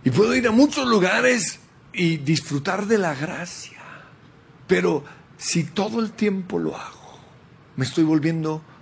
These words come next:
una persona aprovechada. Y eso mismo puede suceder con Dios.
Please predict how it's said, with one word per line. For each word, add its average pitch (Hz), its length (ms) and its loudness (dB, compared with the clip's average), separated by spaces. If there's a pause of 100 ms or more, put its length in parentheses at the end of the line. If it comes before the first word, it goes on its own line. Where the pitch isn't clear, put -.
una 147 220 0
persona 143 720 -4 (720)
aprovechada. 127 960 -4 (720)
Y 170 160 2
eso 180 180 -2
mismo 190 280 -4
puede 143 180 -6
suceder - 340 -12
con 107 160 -14
Dios. - 380 -20